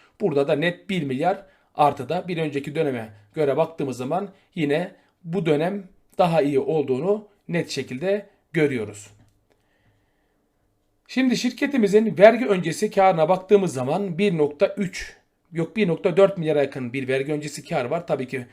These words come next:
buradan şu vergi kısmını düşüyoruz, hemen hemen, e, bir milyar civarında bir vergi öncesi karı var. Bir önceki seneye baktığımız zaman orada da ciddi bir artış var. Yani fabök'te de ciddi bir artış var.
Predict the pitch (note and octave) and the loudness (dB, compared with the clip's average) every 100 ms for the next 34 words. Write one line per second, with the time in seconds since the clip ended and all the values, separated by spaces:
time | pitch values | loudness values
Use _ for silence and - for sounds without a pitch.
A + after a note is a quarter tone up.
0 | _ - E3 C#3 C3 E3 D3+ C#3 C#3 C#3 | _ -8 -4 -4 -4 -4 0 0 0 -4
1 | - - C#3+ A#2+ G#2+ C#3+ F3 B2+ D#3+ - | -6 -14 -10 -10 -10 -6 -2 -2 -2 -12
2 | _ _ _ - D#3 C3 B2+ C#3 E3+ E3+ | _ _ _ -4 -2 -2 -2 -2 -4 -6
3 | _ _ _ _ B2+ B2+ F#3 E3 D3+ C#3+ | _ _ _ _ -10 -6 -4 -2 -2 2
4 | C#3 C3+ D3+ D#3 C3+ A#2+ A#2+ C#3+ E3 D3+ | 0 0 0 2 2 -2 -4 -4 -4 -10
5 | _ _ _ _ _ D3 D#3 B2 - _ | _ _ _ _ _ -8 -8 -8 -16 _
6 | _ D3 D#3 D3 C3+ B2+ B2 A#2+ E3+ D3 | _ -2 -2 0 -4 -4 -8 -6 0 0
7 | A#2+ D#3+ F#3 _ _ _ _ _ _ _ | 2 -2 -2 _ _ _ _ _ _ _
8 | _ - G3 D#3+ C#3 C3+ - F3 D3 A#2+ | _ 2 4 4 -2 -4 -4 0 0 -2
9 | G#2+ - D#3 D#3+ - C3 A#2+ C#3 F3 E3+ | -6 -4 -4 -4 -4 -4 -4 -4 -2 0
10 | C#3+ C3+ C3 C#3+ E3 B2+ A2+ G#2+ - C3+ | 0 -2 -4 -6 -10 -8 -8 -8 -4 -4
11 | - F#3+ E3+ D3 C#3 C3 C#3 D3+ D#3 C#3+ | -6 -8 -4 -2 -2 -4 -6 -6 -4 -4
12 | B2+ C#3+ D#3+ B2+ A2+ - D3+ D#3 D#3+ D#3 | -4 -6 -8 -8 -8 -2 -2 -2 -10 -6
13 | F3 | -8